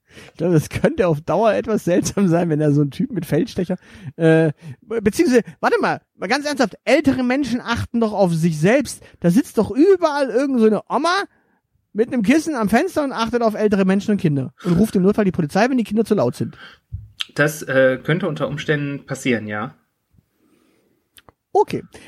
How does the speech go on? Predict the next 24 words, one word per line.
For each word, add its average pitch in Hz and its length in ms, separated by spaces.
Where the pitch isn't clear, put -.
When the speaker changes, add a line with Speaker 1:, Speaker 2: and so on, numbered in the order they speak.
Speaker 1:
Ein, 277 280
ein 254 160
weiteren 277 320
Tipp, 240 200
den 240 120
ich 226 120
hier 240 200
recherchiert 220 440
habe, 175 240
ist, 214 240
wenn 269 200
Sie 302 200
Arzneimittel 277 800
einnehmen, 147 420
konsultieren 302 680
Sie 262 140
vor 359 400
einer 339 160
Hitzewelle 302 480
Ihre 269 220
Ärztin 311 500
oder 302 120
Ihren 302 180
Arzt, 285 580